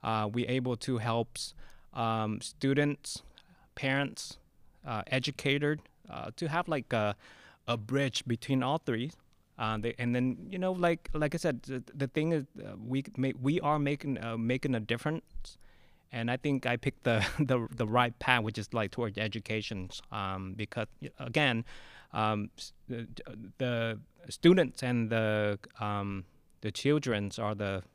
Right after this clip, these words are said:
the futures, right? So if we can provide them everything we can to make everything easier for educator and parent and student, uh, we, we are making a, a difference.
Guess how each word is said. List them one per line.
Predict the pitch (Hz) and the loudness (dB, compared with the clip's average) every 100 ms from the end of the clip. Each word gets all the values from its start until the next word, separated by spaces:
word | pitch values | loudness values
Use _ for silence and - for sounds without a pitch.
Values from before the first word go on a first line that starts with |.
| - | -16
the | - | -14
futures, | - 135 120 - - - | -2 0 0 -2 -10 -10
right? | 92 90 - | -8 -8 -6
So | 120 | -6
if | 110 | -4
we | 120 | -4
can | 139 | -4
provide | 139 120 123 127 | -4 2 4 4
them | 123 117 - - - - | 2 2 -2 -12 -20 -2
everything | 135 139 139 139 131 | 2 2 2 4 4
we | 143 | 2
can | - 123 120 | 2 2 4
to | 120 | 4
make | 120 113 | 2 2
everything | 120 127 - 120 117 113 - - - | 2 2 0 0 0 -4 -10 -10 2
easier | 147 156 143 123 113 | 4 6 4 4 2
for | - 117 | 0 0
educator | 117 - - 123 120 120 | 0 -2 -2 2 2 2
and | 113 120 | 2 -2
parent | - 117 110 | 0 0 0
and | 107 120 | 0 -2
student, | - 113 107 107 107 - - - | -2 0 2 0 -2 -10 -20 -12
uh, | - 92 101 | 0 2 2
we, | 113 113 | -2 -2
we | 127 | 0
are | 170 185 | 0 0
making | 143 147 135 | 0 0 0
a, | 120 117 - | 2 2 2
a | |
difference. | 123 143 - | 0 -2 -4